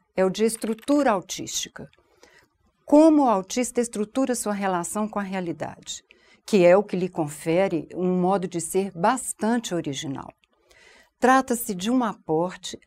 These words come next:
à noção, que já é conhecida, de espectro, produzida pela ciência, e a especificidade da estrutura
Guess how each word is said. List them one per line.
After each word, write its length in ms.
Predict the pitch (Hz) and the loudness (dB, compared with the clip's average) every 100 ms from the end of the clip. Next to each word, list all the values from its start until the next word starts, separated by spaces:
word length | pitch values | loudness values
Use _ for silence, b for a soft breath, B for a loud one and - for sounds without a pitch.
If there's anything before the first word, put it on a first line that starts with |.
| - | -2
à 120 | 233 | 0
noção, 600 | 254 254 226 - 175 143 135 _ | 0 -2 -4 -4 -4 -4 -8 _
que 100 | 151 | -10
já 160 | 147 143 | -6 -2
é 120 | 185 | -4
conhecida, 840 | 196 180 151 - 151 170 185 233 233 _ _ | -4 -6 -4 -6 -4 -6 -6 -8 -8 _ _
de 180 | 151 143 | -8 -6
espectro, 800 | 139 - 165 143 147 - - 226 226 b b _ | -6 -6 -4 -2 -4 -10 -10 -10 -10 b b _
produzida 560 | - 170 156 147 156 156 | -2 0 -2 -4 -4 -4
pela 280 | 156 147 147 | -4 -6 -6
ciência, 720 | - 143 135 151 185 - 233 B B B B B B B - | -8 -8 -6 -6 -6 -10 -12 B B B B B B B -2
e 340 | 254 277 294 294 | 2 4 2 2
a 80 | 240 | 0
especificidade 1080 | 240 - 285 277 247 247 226 185 180 175 | 0 0 0 0 -4 -4 -2 0 -2 -2
da 120 | 170 | -6
estrutura 680 | 175 - 170 180 262 277 | -6 -8 -12 -4 -2 -2